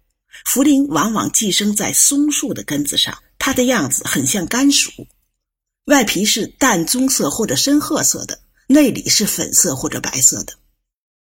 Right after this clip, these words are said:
精制后就成为白茯苓或者云苓了。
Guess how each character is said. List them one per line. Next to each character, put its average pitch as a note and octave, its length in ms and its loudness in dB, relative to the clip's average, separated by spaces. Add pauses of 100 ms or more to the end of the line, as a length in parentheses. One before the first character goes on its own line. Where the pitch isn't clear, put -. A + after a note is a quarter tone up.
(140)
精 D#4+ 200 6
制 D4 160 0
后 - 320 -4 (120)
就 E3+ 120 0
成 F#3 200 -2
为 F3+ 160 2
白 - 300 -2
茯 D#3+ 200 -4
苓 A2 320 -6
或 F3+ 240 -2
者 B2 320 -6
云 D3 260 2
苓 - 280 -2
了。 - 100 -20